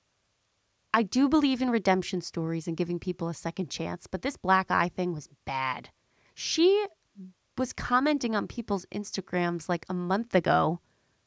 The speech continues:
to wait until the book came out to find out what really happened. So you're gonna bait us?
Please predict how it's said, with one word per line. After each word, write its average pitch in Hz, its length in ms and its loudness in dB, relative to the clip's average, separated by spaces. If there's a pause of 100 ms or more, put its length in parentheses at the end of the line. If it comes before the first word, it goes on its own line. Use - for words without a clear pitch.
(120)
to 233 120 -2
wait 233 260 0
until 247 240 -4
the 214 120 0
book 240 220 -4 (220)
came 208 300 -2
out - 260 0
to - 80 -8
find 202 320 2
out 185 160 4
what 180 160 0
really 170 260 0
happened. 175 380 -4
So - 120 -4
you're 220 100 0
gonna 226 160 0
bait 180 340 2
us? 523 520 4